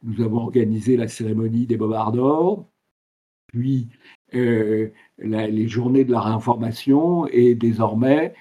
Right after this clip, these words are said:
euh, les journées de la, de la dissidence. Nous, notre objectif était,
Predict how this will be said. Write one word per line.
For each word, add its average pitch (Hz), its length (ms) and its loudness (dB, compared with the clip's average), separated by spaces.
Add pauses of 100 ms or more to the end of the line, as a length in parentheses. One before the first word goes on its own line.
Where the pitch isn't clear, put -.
(300)
euh, 123 420 0
les 120 300 4
journées 117 500 4
de 127 140 6
la, 127 420 6
de 120 100 -4
la 117 140 -2
dissidence. 131 720 -2 (280)
Nous, 190 280 0
notre 151 340 2
objectif 165 880 -2 (280)
était, 143 500 4